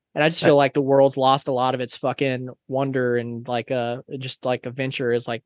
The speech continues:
Speaker 1: bullshit stuff like that.
Speaker 2: Never tell you that I won one of those?
Speaker 1: I've
Speaker 2: One of those
Speaker 1: heard the tale of the fucking, was it the inflatable kayak?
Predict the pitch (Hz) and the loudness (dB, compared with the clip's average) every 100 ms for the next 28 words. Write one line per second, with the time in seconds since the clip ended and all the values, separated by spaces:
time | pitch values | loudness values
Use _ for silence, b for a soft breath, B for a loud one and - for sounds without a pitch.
0 | 147 135 131 127 131 120 - 123 113 120 | -12 -4 -4 -2 -2 -4 -4 -4 -4 -4
1 | 110 120 117 120 _ _ _ _ _ _ | -4 -4 -4 -6 _ _ _ _ _ _
2 | - 175 208 170 165 185 151 123 107 107 | 2 4 6 8 10 10 10 8 8 8
3 | 123 131 143 135 135 139 - _ _ _ | 8 6 8 8 6 4 -4 _ _ _
4 | _ _ _ _ _ _ - 165 190 180 | _ _ _ _ _ _ -2 0 2 6
5 | - 220 220 208 - _ - 151 156 - | 8 10 8 6 0 _ -6 2 2 4
6 | 180 185 196 165 156 156 151 139 - 156 | 4 6 6 4 2 2 2 2 0 -6
7 | 147 147 147 135 127 - 143 147 139 - | -4 -6 -4 -6 -6 0 0 2 0 0
8 | 135 151 175 180 180 | -2 0 0 -2 -4